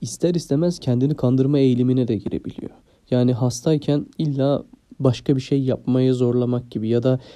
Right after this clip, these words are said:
henüz hazırlanmadığın bir sınava girmek ya da henüz üstüne düşmediğin bir şeyi gerçekleştirmeye çalışmak, henüz yapamadığın, henüz tam olarak öğrenmediğin bir kodu yazmaya çalışmak gibi.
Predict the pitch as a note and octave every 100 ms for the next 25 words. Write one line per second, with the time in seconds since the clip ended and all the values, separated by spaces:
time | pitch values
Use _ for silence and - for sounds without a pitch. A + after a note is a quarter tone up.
0 | - D#3+ F3+ D#3+ C3 C3+ C3+ C#3 C3 B2
1 | C3 C3 B2+ A#2+ A#2 C3 B2 A2 F2 -
2 | - - _ C3 B2+ C3 - - _ -
3 | D#3 F3 D3+ - _ _ - C3 - D3
4 | E3 C#3 F3+ - B2+ A#2+ C3 C3+ A#2+ C3
5 | C3 C3+ B2 A#2 - B2+ B2+ A#2+ - B2+
6 | B2+ B2+ A2+ C3+ C3+ G2 - - C3+ C#3+
7 | B2 - B2+ B2 B2+ D3 D3+ C3 A#2+ A2
8 | F2 - _ - C3+ C3+ - B2+ D#3+ E3
9 | D3+ D3 C#3 - C#3 C3 C3+ D#3 C#3+ B2+
10 | C#3 D#3 C#3 C3 C3 D3 C3 C3+ C#3 C3+
11 | C3+ C3 - D3 - -